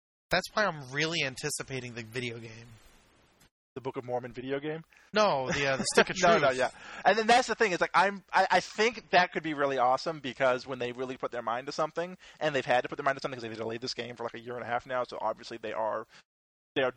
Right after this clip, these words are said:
Speaker 2: doing some effort to
Speaker 1: Well,
Speaker 2: it.
Speaker 1: part of that was publisher
Speaker 2: Part of
Speaker 1: stuff,
Speaker 2: that was
Speaker 1: but
Speaker 2: T H Q
Speaker 1: it, it's the fact that they're
Speaker 2: imploding, yeah.
Speaker 1: directly involved. They didn't just give the license to someone and say, "Hey, make us a game." They are directly involved in that, like they are in the production of
Speaker 2: So
Speaker 1: every
Speaker 2: the thing
Speaker 1: episode.
Speaker 2: is, that's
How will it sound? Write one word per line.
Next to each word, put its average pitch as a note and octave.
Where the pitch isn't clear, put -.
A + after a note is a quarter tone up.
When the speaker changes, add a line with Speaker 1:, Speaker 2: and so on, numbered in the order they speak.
Speaker 2:
doing C3
some B2+
effort -
to D3+
Speaker 1:
Well, D3+
Speaker 2:
it. -
Speaker 1:
part G3+
of F#3+
that D#3
was C3
publisher C3+
Speaker 2:
Part E3+
of C3
Speaker 1:
stuff, D3
Speaker 2:
that -
was C3+
Speaker 1:
but A2+
Speaker 2:
T C#3+
H B2+
Q D3
Speaker 1:
it, -
it's -
the F#3
fact G#3
that E3
they're D#3+
Speaker 2:
imploding, D3
yeah. B2+
Speaker 1:
directly C#3+
involved. C3
They C#3+
didn't D3+
just -
give D3
the C#3+
license B2+
to -
someone C#3+
and D3
say, D3+
"Hey, D3+
make A#2+
us D3
a D3
game." B2+
They E3+
are E3+
directly D3+
involved C#3
in B2
that, C3
like C3
they C3+
are B2+
in B2+
the A#2+
production C3+
of B2+
Speaker 2:
So -
Speaker 1:
every F#3+
Speaker 2:
the A#3
thing A#3
Speaker 1:
episode. F3
Speaker 2:
is, -
that's E3+